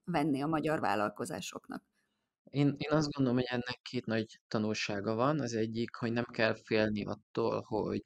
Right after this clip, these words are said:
Speaker 2: van egy kialakult nav gyakorlat, ami esetleg megakadályozza például a kö-, az ügyleteinknek a helyes bizonylatolását. Tehát csak azért, mert, mert amúgy nálunk nem szokás évekkel később helyesbíteni egy számlát, ez, ettől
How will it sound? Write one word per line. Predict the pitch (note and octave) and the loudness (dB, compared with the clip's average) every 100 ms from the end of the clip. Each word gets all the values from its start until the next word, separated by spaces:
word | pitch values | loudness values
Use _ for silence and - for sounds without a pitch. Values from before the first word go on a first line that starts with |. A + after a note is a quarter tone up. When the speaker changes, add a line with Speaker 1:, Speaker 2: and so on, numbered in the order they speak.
| - | -6
Speaker 2:
van | A#2 A2+ | -2 0
egy | G#2+ G2+ G2+ - | 0 0 -4 -6
kialakult | - A#2 A2 G#2 A2+ G#2+ | 0 2 2 0 -2 -2
nav | G#2+ G#2+ | -4 -2
gyakorlat, | G#2+ G2 A2+ A2 G#2+ - | -2 -2 -2 -2 -2 -2
ami | A2 A2 A2 A2 A2+ | -4 -2 -2 -2 -6
esetleg | - - A2 - A2+ G#2+ - | -8 -4 -4 -2 -2 -2 0
megakadályozza | D3 C3+ B2 A#2 - A2 G#2 G2+ G#2 G#2+ G#2+ | 4 6 6 4 2 2 4 4 2 0 -4
például | A2 G#2 G2+ G2 G#2+ | 0 0 0 -2 -4
a | |
kö-, | - A2 | -4 -6
az | - G#2+ | -4 -4
ügyleteinknek | G2+ G2+ - G#2 G#2 G#2+ - | 0 0 0 -2 -2 -6 -4
a | |
helyes | G#2+ G2+ G2 - | 0 0 0 -2
bizonylatolását. | G2 G2+ G#2 G2+ A2 F#2 G#2 - G#2+ | -2 -4 -4 -4 -4 -4 -6 -4 -2
Tehát | A2+ A2 | -2 -2
csak | A2+ | -2
azért, | C3 A#2 A#2 A2 | 0 0 0 0
mert, | A2+ A2 A2 | 0 0 0
mert | A#2+ A#2 | -2 0
amúgy | A#2 A#2 | 2 2
nálunk | A#2+ A#2 A2+ A2 | 4 4 4 0
nem | A2 | -4
szokás | - A2 G#2+ G#2 | -4 -4 -2 0
évekkel | G#2+ G#2 G2+ - G#2+ | 0 -2 -4 -6 -4
később | A#2 - A2 | -4 -4 -2
helyesbíteni | A2 G#2 - G#2+ - G2 | 0 0 -2 -6 -6 -6
egy | G2 | -6
számlát, | - B2 B2+ B2+ A#2+ | -2 -2 0 0 0
ez, | A2+ A2+ - - - - | -2 -4 -8 -14 -16 -14
ettől | - - | -10 0